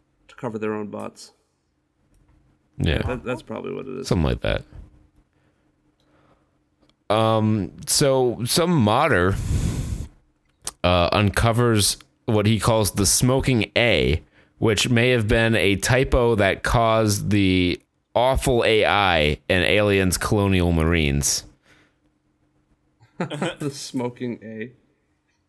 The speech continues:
Speaker 2: The single letter, so, um,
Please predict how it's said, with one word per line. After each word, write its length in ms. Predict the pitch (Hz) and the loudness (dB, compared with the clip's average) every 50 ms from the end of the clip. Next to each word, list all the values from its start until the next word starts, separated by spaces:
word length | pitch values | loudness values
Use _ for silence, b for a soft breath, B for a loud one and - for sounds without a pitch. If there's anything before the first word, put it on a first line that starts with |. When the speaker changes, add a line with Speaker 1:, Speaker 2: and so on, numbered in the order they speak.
| _ _ _ _ _ _ | _ _ _ _ _ _
Speaker 2:
The 200 | - 117 113 107 95 | -2 0 0 2 2
single 880 | - - - - 147 151 160 160 151 165 170 165 165 160 156 - - _ _ - | 2 2 2 2 2 2 2 2 2 2 2 2 0 0 -2 -4 -10 _ _ -6
letter, 540 | 120 117 113 110 113 107 101 90 90 87 | -2 0 2 2 2 4 2 2 2 2
so, 560 | 87 - - - 113 98 95 95 95 95 95 92 | 0 0 0 2 2 2 2 2 2 2 2 2
um, 580 | 90 90 90 90 87 87 82 82 80 73 - | 2 2 2 2 2 2 2 0 0 -2 -2